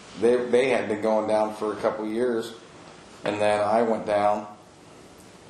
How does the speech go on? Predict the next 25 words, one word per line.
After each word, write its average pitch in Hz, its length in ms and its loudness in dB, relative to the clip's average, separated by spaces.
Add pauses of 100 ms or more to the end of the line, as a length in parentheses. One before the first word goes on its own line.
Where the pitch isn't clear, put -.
(400)
Like 98 120 0
I 98 40 -6
said, 113 240 2
I 104 40 2
was 104 120 -2
shooting 120 220 -2
a 101 40 -4
P 113 200 2
S 107 180 0
E 113 80 -2
Nova. 107 440 0 (1120)
Sat - 640 2
for, 139 420 0 (320)
what, 139 320 -2
three 123 260 -2
days? 131 480 2
Four 135 320 -2
days? 151 360 0
All 165 200 0
day? 175 220 2 (1200)
I 120 60 -8
think 120 160 -2
the 113 80 2
fourth 131 460 0
day, 127 400 2